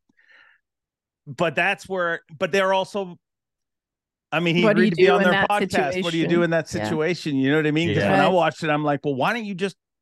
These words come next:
Speaker 1: follow that up with this?" Um,
Speaker 3: Right,
Speaker 2: Right.
Speaker 3: right.
Speaker 2: When
Speaker 3: It's
Speaker 2: you're in the
Speaker 3: always,
Speaker 2: heat of the moment,
Speaker 3: it's always
Speaker 2: it's,
Speaker 3: harder. Yeah.
Speaker 2: it's a lot
Speaker 3: Yeah.
Speaker 2: tougher. But yeah, I think he spinned a few things,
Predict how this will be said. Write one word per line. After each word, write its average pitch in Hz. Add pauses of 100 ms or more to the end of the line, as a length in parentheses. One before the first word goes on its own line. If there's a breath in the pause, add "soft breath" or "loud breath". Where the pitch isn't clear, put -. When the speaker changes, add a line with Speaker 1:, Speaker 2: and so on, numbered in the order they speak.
(200)
Speaker 1:
follow 180
that 202
up 190
with 160
this?" -
Um, 139
Speaker 3:
Right, 120
Speaker 2:
Right. 180
Speaker 3:
right. 120
Speaker 2:
When 240
Speaker 3:
It's 254
Speaker 2:
you're 269
in 269
the 277
Speaker 3:
always, 320
Speaker 2:
heat 302
of 285
the 247
moment, 208
Speaker 3:
it's -
always 127
Speaker 2:
it's, -
Speaker 3:
harder. 110
Yeah. 101
Speaker 2:
it's -
a 170
lot 165
Speaker 3:
Yeah. 180
Speaker 2:
tougher. -
But -
yeah, 208
I 220
think 262
he 247
spinned 214 (120)
a 220
few 220
things, 208